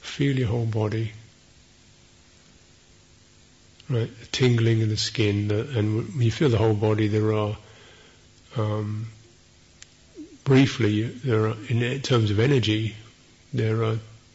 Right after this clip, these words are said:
two aspects to it. One is, if you like, the sense of the, having a core or an inner, inner stability, and then there's the peripheral sense, which is where you get the tingling, and the two operate together.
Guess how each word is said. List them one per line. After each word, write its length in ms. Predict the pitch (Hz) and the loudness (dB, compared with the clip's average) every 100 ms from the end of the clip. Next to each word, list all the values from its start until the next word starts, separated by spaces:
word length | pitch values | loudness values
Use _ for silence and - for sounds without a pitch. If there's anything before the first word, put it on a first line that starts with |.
| _ - | _ -10
two 220 | - 127 | 0 4
aspects 440 | 110 110 117 107 - | 4 2 -2 -6 -4
to 140 | 113 | -4
it. 80 | 113 | 0
One 220 | 110 113 | 2 2
is, 100 | 107 | 2
if 160 | 107 117 | -2 -2
you 80 | 107 | -4
like, 180 | 110 | -4
the 60 | 110 | -4
sense 380 | - 117 110 120 | -2 -2 -2 -2
of 100 | 104 | -2
the, 160 | 101 101 - - - | -2 -6 -16 -20 -20
having 320 | - 117 110 107 | -6 -2 0 -2
a 60 | |
core 600 | 101 - 127 104 95 98 - - - - - - | -4 -6 -2 0 0 -2 -8 -20 -20 -20 -18 -4
or 120 | 107 | 0
an 60 | 110 | 2
inner, 240 | 110 104 - - - - | 2 0 -6 -20 -20 -10
inner 360 | - 113 104 101 - - - - - | 0 2 2 -2 -8 -20 -20 -20 -18
stability, 680 | - - 101 107 107 - 107 | -14 -4 0 2 0 0 0
and 100 | 107 | 0
then 120 | 107 | 0
there's 160 | 104 95 | -2 -2
the 80 | 113 | -6
peripheral 600 | - 123 139 - 104 98 | -2 0 0 0 -4 -2
sense, 360 | - 98 104 | -2 -4 -2
which 120 | 113 | -4
is 60 | 101 | -2
where 100 | 101 | -2
you 60 | 98 | -2
get 120 | 120 | -6
the 60 | |
tingling, 640 | 104 - 127 113 98 95 92 - _ - - - - - _ _ _ - _ 320 | -8 -6 -2 -2 -2 -4 -8 -14 _ -20 -20 -20 -20 -20 _ _ _ -20 _ -4
and 180 | 151 107 | 0 0
the 80 | 107 | 0
two 280 | - 113 | 0 0
operate 440 | 107 107 107 107 110 | 0 0 -2 -2 -4
together. 460 | 107 110 107 101 | -2 0 0 -2